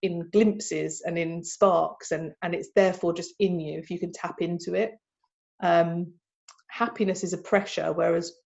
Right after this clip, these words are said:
joy is just something you can't help,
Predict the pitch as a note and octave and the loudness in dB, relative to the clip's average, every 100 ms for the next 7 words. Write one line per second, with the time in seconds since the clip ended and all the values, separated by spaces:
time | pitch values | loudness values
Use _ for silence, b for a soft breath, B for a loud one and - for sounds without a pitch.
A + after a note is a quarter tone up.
0 | _ _ _ - F#3 F3 E3+ E3+ - - | _ _ _ 4 6 6 2 -2 -8 -14
1 | - _ _ _ _ _ - F3+ - G3 | -18 _ _ _ _ _ -2 -2 2 0
2 | F#3 F#3+ F3 F3+ - F3+ E3+ - - F3 | 2 -2 -2 -6 -4 -2 -2 -4 -2 -2
3 | - - | -2 -8